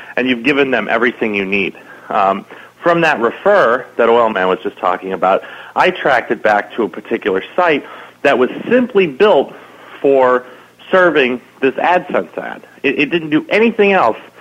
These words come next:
There was no <laughs> content on the page. It just served an AdSense ad. That's obviously not within the terms of service on the Google AdSense network. So you go in and you,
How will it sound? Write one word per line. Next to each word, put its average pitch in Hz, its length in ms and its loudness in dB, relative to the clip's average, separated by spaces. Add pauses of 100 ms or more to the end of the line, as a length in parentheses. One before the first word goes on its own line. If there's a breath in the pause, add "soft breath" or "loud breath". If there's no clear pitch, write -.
(140 loud breath)
There 131 80 2
was 131 100 2
no 180 120 2
<laughs> - 80 -2
content 202 520 0
on 113 100 0
the 95 60 -2
page. 98 360 -2
It 131 160 -4
just 131 240 0 (100)
served 101 300 0
an 127 100 -2
AdSense 175 500 -2
ad. 64 220 -4 (460 loud breath)
That's 139 180 2
obviously 147 640 2
not 110 540 0 (480 loud breath)
within 120 320 0
the 120 80 -4
terms 110 300 -2
of 98 100 -6
service 98 380 0
on 98 100 -4
the 98 80 -6
Google 92 280 -2
AdSense 117 520 -2
network. - 320 -10 (500 loud breath)
So 254 180 6
you 233 140 2
go 175 240 4
in 160 160 4
and 147 140 0
you, 127 240 2